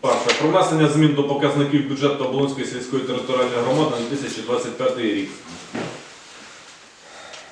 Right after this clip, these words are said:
Друге питання. Про внесення змін до програми «Обдаровані діти» на дві тисячі двадцять четвертий, дві тисячі двадцять шостий роки.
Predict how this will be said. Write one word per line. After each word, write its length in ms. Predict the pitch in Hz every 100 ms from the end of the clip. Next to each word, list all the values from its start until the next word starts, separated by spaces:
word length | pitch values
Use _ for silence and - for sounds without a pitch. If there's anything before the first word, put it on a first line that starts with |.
| - - - - - - - _ - - - - - - - - - 107
Друге 360 | 127 151 143
питання. 640 | 131 123 123 131 123 117 113 - - - - - - - - - - -
Про 120 | 139
внесення 380 | 165 170 151 143
змін 360 | 135 160 156 156 -
до 80 | 131
програми 380 | 135 135 143 131
«Обдаровані 520 | 117 131 135 131 123 107
діти» 220 | 110 127 127 123
на 60 | 123
дві 100 | 123
тисячі 200 | 131 117
двадцять 180 | 120 117
четвертий, 340 | 135 131 117
дві 60 | 120
тисячі 180 | 113 113
двадцять 180 | 110
шостий 260 | 117 117 110
роки. 320 | 110 - -